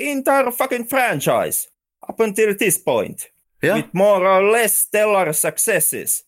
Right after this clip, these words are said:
Speaker 1: admittedly. But basically every film in this franchise aiming for that. This is for another breed. This one film.
Speaker 2: It totally is.
Speaker 1: Yeah.
Speaker 2: I agree
Speaker 1: This
Speaker 2: with
Speaker 1: is
Speaker 2: that.
Speaker 1: for, this is for those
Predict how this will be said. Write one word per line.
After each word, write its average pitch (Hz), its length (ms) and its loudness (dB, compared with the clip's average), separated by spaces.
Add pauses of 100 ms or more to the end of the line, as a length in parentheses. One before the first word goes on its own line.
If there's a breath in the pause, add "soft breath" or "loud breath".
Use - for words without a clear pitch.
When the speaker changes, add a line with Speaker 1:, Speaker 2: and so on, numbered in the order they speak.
(160)
Speaker 1:
admittedly. 131 840 -4 (300 soft breath)
But 151 200 -4
basically 190 560 0
every 180 300 0
film 202 500 0
in 160 120 -4
this 165 180 -4
franchise 170 640 0
aiming 156 360 -2
for 139 180 0
that. 135 420 -2 (340)
This 180 380 0
is 285 360 -2 (340)
for 185 200 2
another 175 520 0
breed. 143 640 -4 (260)
This 165 200 0
one 220 420 2
film. 101 560 -4 (280)
Speaker 2:
It - 160 -20
totally 117 420 -4
is. - 320 -10 (340)
Speaker 1:
Yeah. 226 260 -4 (280)
Speaker 2:
I 98 100 -6
agree 90 280 -8
Speaker 1:
This 151 200 -4
Speaker 2:
with - 80 -4
Speaker 1:
is - 60 -4
Speaker 2:
that. - 80 -2
Speaker 1:
for, 175 280 -2
this 156 580 -2
is - 100 -4
for 151 240 -2
those 151 540 0